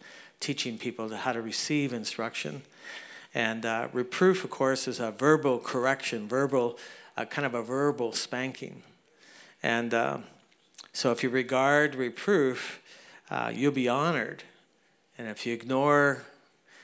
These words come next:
and, uh, uh, refuse correction, uh, another way of saying this is, is, is what, what Proverbs is about, what the Lord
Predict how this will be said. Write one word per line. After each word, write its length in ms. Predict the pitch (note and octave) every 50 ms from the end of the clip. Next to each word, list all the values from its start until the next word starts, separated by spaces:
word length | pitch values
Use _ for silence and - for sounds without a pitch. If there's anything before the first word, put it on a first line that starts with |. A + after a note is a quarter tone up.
| - - _ _ -
and, 300 | A#2+ A#2+ A2+ A2 A2 A2+
uh, 300 | A2+ A#2+ B1+ C3 - - - - _ _ _ _ - - - _ _ _ _ _ -
uh, 100 | A2+ A2+
refuse 840 | A2 A#2+ A#2 - - - D3+ D3+ D3 D3 D3 D3 C3 - - - - - - - -
correction, 680 | - - C3 B2+ C3+ D3 D3 - - B2 A2+ - C3 - - - - - - - - _ _ _ - _ - _ _ - - - -
uh, 520 | - B2 A#2+ A#2 A#2+ - - - F#3+ - - - _ _ _
another 340 | - C#3+ C3+ D3+ F#3+ A3 C#4+
way 180 | C#4+ A3+ E3 D3+
of 120 | C3+ -
saying 340 | - - - D#3 D3+ D3+ C#3+
this 240 | B2+ A#2 A2+ - -
is, 160 | A#2 A2 -
is, 320 | - C#3 C3 B2 A#2+ A2+
is 380 | D3 C#3 D3+ C3 B2 A#2+ - -
what, 200 | D#3+ D#3+ D#3+ D#3+ - - - -
what 220 | - D#3+ D#3 D#3 D#3
Proverbs 500 | - - D#3 D3+ D3 C#3+ D3 B2+ - -
is 160 | C3+ A#2+ G#2+
about, 380 | C3 A#2 B2 A#2+ A#2+ B2 A#2+ B2
what 160 | C3 B2+ -
the 80 | B2+
Lord 400 | B2 B2+ C3 D#3 D#3+ D#3 D#3 A#2